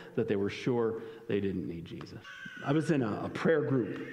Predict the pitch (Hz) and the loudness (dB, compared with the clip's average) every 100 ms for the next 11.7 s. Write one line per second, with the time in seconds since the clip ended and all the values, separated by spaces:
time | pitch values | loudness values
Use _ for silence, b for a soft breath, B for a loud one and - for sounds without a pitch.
0 | - 113 - 226 185 165 156 135 156 135 | -8 -6 0 2 4 4 4 2 2 2
1 | 127 110 107 104 98 95 113 113 110 104 | 4 2 2 0 0 0 0 0 0 -2
2 | - 127 131 110 - 131 123 - 101 90 | 0 2 2 0 0 0 0 0 0 -2
3 | - B B B B 131 113 113 110 117 | -6 B B B B -2 0 2 2 4
4 | 202 170 127 110 113 185 160 107 104 127 | 2 2 2 2 2 2 2 2 2 2
5 | 170 156 120 113 143 190 147 135 120 117 | 2 4 2 2 2 2 2 4 4 2
6 | - 113 113 104 - - - 233 165 135 | 0 0 2 0 -4 -4 2 4 4 4
7 | 120 117 117 220 196 127 127 110 135 117 | 4 4 4 4 4 4 2 4 2 4
8 | 123 113 151 101 - 107 90 - 95 - | 4 4 2 2 0 0 0 0 0 -2
9 | - 127 123 120 127 117 - 123 104 110 | 0 2 4 2 2 2 2 0 2 0
10 | - - 143 160 160 123 - 113 104 - | 0 0 2 2 0 0 2 0 0 0
11 | 107 95 113 113 110 101 107 | -2 0 0 0 0 -2 -2